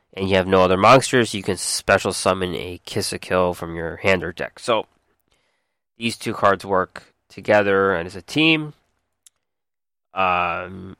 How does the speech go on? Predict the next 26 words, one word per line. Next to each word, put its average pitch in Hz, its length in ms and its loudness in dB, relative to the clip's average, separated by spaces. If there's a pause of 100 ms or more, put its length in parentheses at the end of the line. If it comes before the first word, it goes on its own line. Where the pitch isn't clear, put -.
(140)
into 104 360 -2
Link 104 220 4
Summoning. 123 400 6
That's - 180 -8
what 98 120 0
they 92 100 -6
do. 82 260 -10 (1000)
Now, 107 240 2
the, 104 520 -2
uh, 90 260 2
there's, 104 240 -4
like, 110 140 -4
these 101 160 -6
costume 117 500 2
cards. 131 340 2
So, 92 440 -2
one 117 360 0
is - 460 -6 (400)
Live 104 460 4
Twin 101 540 0 (300)
Lila 104 440 8
Treat. - 420 -6 (1400)
So, 107 80 -8
this 107 160 -6
is 92 160 -8
Lila 101 760 2